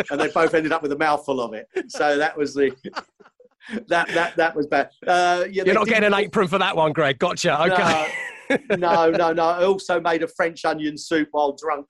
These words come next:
Speaker 1: the last time Tom visited, and it was, he went, "It's, uh," yeah, and it was a big bowl of grey sludge. It was like, it,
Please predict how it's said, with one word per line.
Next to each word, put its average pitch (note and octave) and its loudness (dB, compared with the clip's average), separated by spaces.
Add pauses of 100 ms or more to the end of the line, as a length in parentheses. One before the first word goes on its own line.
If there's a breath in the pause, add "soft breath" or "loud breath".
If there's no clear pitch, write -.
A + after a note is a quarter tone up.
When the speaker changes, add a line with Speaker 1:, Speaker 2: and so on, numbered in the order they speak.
Speaker 1:
the C3+ -4
last C#3 -4
time C3+ -6
Tom C3+ -4
visited, C3+ -2 (280 soft breath)
and D#3 2
it F3 -2
was, D3+ -4
he F3+ 4
went, E3+ 0 (100)
"It's, E3 0
uh," D#3+ 2
yeah, C3 0 (240)
and D#3+ 2
it - 0
was E3+ 0
a E3+ -2
big F#3 0
bowl D#3+ 2
of D3 -2
grey D3 0
sludge. C#3 -4 (120)
It D3+ 0
was C#3 -2
like, D3 0
it, D#3 -2